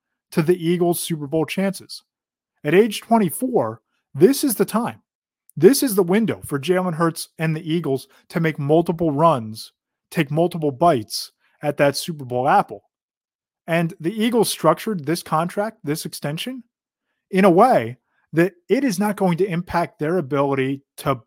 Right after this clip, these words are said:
build around Jalen Hurts at all. Because when you look at this contract, after Jalen Hurts put pen to paper, the Eagles still have thirteen point five million dollars in cap space this year.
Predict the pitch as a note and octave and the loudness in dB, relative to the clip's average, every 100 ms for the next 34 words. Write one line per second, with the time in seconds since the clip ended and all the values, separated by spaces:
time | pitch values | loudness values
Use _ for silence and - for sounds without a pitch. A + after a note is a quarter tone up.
0 | _ - F3 F#3+ F3+ F#3 C3+ C#3 C3 B2 | _ 4 6 6 4 0 -2 -2 -2 -2
1 | C3 B2+ A2+ B2+ A2 A#2+ - - _ _ | -2 -4 -6 -6 -8 -8 -14 -16 _ _
2 | _ _ _ - C#3 C#3 - _ _ _ | _ _ _ -2 4 4 2 _ _ _
3 | _ _ _ _ _ _ _ _ _ F#3 | _ _ _ _ _ _ _ _ _ 0
4 | F#3+ F3+ F#3 G3 C4+ A#3+ A#3+ - G3+ F#3 | 4 4 4 4 0 -4 -6 2 2 2
5 | A2+ - _ _ E3 A3 A#3 G#3 A3 G#3 | -6 -14 _ _ 0 2 0 -2 0 0
6 | F3 D#3+ C#3+ - - _ _ - C#3 - | 0 -2 -2 -8 -14 _ _ -2 0 0
7 | - F#3 A#3 - C3+ - - _ _ _ | 0 0 0 -2 -2 -4 -16 _ _ _
8 | _ _ - B3 A3+ G#3+ G3+ - A3+ F3 | _ _ -14 -4 -2 0 -2 -2 -2 -2
9 | C#3+ - - A#3+ C#4+ - B3 B3+ A3 G#3+ | -4 -6 0 0 0 -2 0 0 2 4
10 | G#3+ G3+ F#3 F3+ D3 D3+ G3 B3+ A3+ G3+ | 4 2 2 2 0 2 4 4 2 2
11 | G3 E3+ D#3+ - D3 D#3 - D3 C3 - | 2 0 -2 -2 -2 -2 -4 -4 -4 -4
12 | A#2 F#3+ - A#2 A#2 | 0 0 0 -4 -6